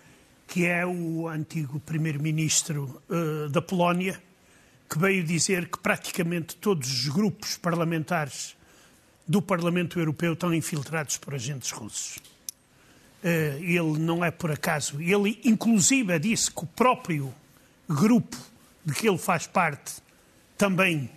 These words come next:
os tem e apelou a que fosse prestada atenção a isso. Porque, por exemplo, eh, hoje mesmo foi também detido na Polónia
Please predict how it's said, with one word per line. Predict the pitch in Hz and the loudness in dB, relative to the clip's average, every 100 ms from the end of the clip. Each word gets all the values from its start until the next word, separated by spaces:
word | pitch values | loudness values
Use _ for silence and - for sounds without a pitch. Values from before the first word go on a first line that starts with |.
| - - | -18 -4
os | 196 - | 0 2
tem | 202 170 196 - - - - - - - - - _ - | 4 2 0 -6 -14 -20 -20 -20 -20 -20 -20 -20 _ 0
e | 175 202 | 4 4
apelou | - 185 185 202 226 - | 2 2 4 4 0 -2
a | 180 | -2
que | - - 190 202 | 0 4 4 4
fosse | - 196 170 - | 0 0 0 -2
prestada | - - 196 185 165 | -2 0 2 2 0
atenção | 156 170 160 - 180 180 190 - | 0 2 2 2 2 0 -6 -2
a | 185 | 2
isso. | 196 156 - - - - - - | 2 0 -2 -6 -14 -20 -20 -4
Porque, | 160 - - | -4 -4 -2
por | 180 | 2
exemplo, | 175 143 196 180 214 226 - - - - | 4 4 2 0 -8 -12 -16 -20 -14 0
eh, | 180 175 180 226 | 4 4 2 2
hoje | 190 190 156 | 2 2 2
mesmo | 170 175 - 185 | 2 0 -2 -6
foi | - - 170 175 | -2 0 2 2
também | 180 156 160 160 | 0 2 2 2
detido | 151 165 - 196 175 147 180 - - _ - _ - | 0 -2 2 2 2 0 -4 -8 -20 _ -20 _ -2
na | 175 | 2
Polónia | 190 196 180 185 185 202 190 | 2 2 2 4 2 0 -4